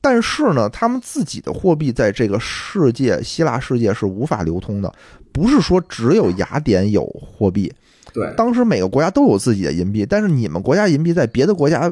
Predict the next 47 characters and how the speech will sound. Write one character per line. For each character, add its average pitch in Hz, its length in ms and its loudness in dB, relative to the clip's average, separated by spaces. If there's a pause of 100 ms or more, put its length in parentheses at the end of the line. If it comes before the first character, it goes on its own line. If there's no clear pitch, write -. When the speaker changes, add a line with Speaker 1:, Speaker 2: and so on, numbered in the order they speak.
Speaker 1:
人 143 200 0
不 220 180 0
认。 277 140 4
Speaker 2:
人 196 60 2
不 196 60 2
认。 - 360 -6 (320)
Speaker 1:
人 170 140 0
不 190 100 2
认。 135 260 -2 (480)
对， 107 180 0 (120)
所 214 240 0
以 220 100 0
通 285 320 -4
常 190 180 2
呢， 170 160 2 (220)
就 208 140 4
是 170 40 4
说 208 140 2
我 170 100 2
在 117 140 0
当 226 260 0
地 208 160 0
换 156 240 0
完 170 160 2
银 165 140 0
币 180 100 0
以 117 80 0
后， 117 160 2
我 98 140 0
会 147 160 0
再 185 160 0
买 127 480 -8 (360)
一 170 120 2
船 131 280 0
当 220 280 -2
地 190 240 0
的 95 180 0 (400)
货， 123 380 4
Speaker 2:
嗯。 - 60 -20
Speaker 1:
我 92 100 -2
再 110 140 0
拉 113 200 0
回 107 140 2
去。 87 120 -2
Speaker 2:
嗯。 - 840 -8 (460)
Speaker 1:
但 240 180 2
是 247 140 -2